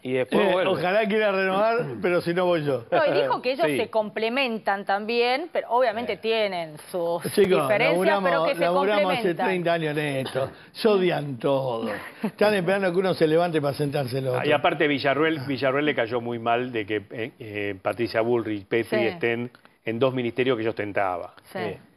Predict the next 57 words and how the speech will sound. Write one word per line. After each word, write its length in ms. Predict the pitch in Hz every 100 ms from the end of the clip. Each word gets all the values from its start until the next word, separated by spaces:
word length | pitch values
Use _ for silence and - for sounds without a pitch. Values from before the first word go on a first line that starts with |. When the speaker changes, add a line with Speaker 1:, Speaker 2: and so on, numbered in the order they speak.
| _
Speaker 4:
ese 180 | 165 139
es 80 | -
Speaker 3:
Sí. 60 |
Speaker 4:
el 80 | 104
punto. 340 | - 101 95 95
Speaker 1:
Lo 60 |
dijo 320 | 151 160 - 107
hoy, 160 | 101
¿eh? 120 | 110 - -
Speaker 2:
Mira, 220 | 180 156
Speaker 1:
Hoy 60 |
Speaker 2:
está 100 | 143
Speaker 1:
lo 40 | 202
dijo. 120 | 214
Speaker 2:
enojado 360 | 202 208 202 185
Ritondo. 600 | 165 156 151 123 117 110 -
Speaker 1:
Hoy 100 | 104
lo 120 | 101
dijo. 80 | 92
Speaker 3:
Ya 80 |
arrancaron 480 | 208 196 190 185 175
así, 100 | 175
Speaker 4:
Porque 300 | 123 123 127
no 60 | 127
Speaker 3:
sí. 40 | 139
Speaker 4:
le 60 |
dieron 160 | 143 143
la 120 | 131
Cámara 240 | 139 135 127
de 60 |
Diputados. 400 | 113 110 95 - -
Speaker 2:
Está 240 | 151 160
enojado 420 | 208 196 180 190 185
Macri. 480 | 175 147 151 135 117 139 _ _ _ -
Speaker 1:
Sí. 80 | -
Speaker 2:
Es 120 | 175
más, 180 | 190 165
¿querés 200 | 170 208
que 80 | 196
te 100 | 165
cuente 240 | 170 160
una 140 | 156 151
infidencia? 640 | 147 175 190 170 147 113 - _ _ _ _
Macri 380 | 190 214 190 180
lo 100 | 165
llamó 280 | 160 165 175
a 40 |
Milei 300 | 170 156 175
por 180 | 156 143
teléfono 400 | 139 175 147 143
hace 180 | 127 143
cosa 260 | 151 139 143
de 60 |
veinte 280 | 139 151 135
días, 240 | 143 156 127
un 80 |
mes, 220 | 165 190